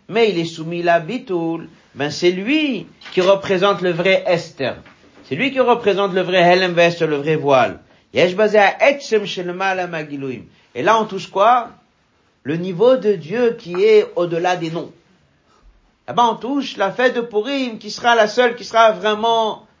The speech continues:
visible lorsque Mashiach viendra. Là-bas, on re-, on ressent quoi ?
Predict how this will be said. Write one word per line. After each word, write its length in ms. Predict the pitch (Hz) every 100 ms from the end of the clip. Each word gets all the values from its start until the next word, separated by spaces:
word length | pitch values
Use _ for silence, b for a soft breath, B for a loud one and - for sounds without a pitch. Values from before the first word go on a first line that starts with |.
| _
visible 540 | 135 185 180 226 262 220
lorsque 220 | 214 -
Mashiach 580 | 180 175 - 165 170 139
viendra. 520 | 147 135 127 107 - b b b
Là-bas, 240 | 135 185 254
on 100 | 226
re-, 180 | 214 - -
on 160 | 175 175
ressent 360 | 202 214 202
quoi ? 400 | 185 208 247 233